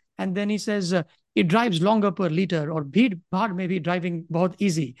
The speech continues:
something of that sort. "International tall body design for more legroom, headroom, and more luggage space. India's first multifunctional car, office, school, shopping, holiday, weekday car, weekend car, a complete family car,"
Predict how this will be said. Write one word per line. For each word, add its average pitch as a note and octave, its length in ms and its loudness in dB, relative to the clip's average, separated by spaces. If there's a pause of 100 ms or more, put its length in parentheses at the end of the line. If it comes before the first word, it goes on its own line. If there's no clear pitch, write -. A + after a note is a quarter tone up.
(180)
something F3+ 320 0
of F3 100 0
that E3 180 -2
sort. - 240 -6
"International G3 500 0
tall F#3+ 220 0
body E3+ 280 -4
design F3 340 -2
for E3 140 -4
more D#3+ 180 -2
legroom, E3+ 540 -2
headroom, E3+ 400 -2 (300)
and E3 140 0
more F#3 200 2
luggage F#3 320 -2
space. C#3 420 -8 (240)
India's A#3 340 6
first A3 320 2
multifunctional F#3+ 840 0
car, C#3+ 240 -2 (300)
office, - 440 -6
school, G#3 400 2
shopping, G3 460 -2
holiday, F3+ 400 0
weekday F3+ 340 0
car, D#3+ 240 -2
weekend F#3 380 -2
car, D3 260 -2 (380)
a - 80 -8
complete G#3+ 420 -2 (100)
family F3 440 -2
car," B2+ 280 -6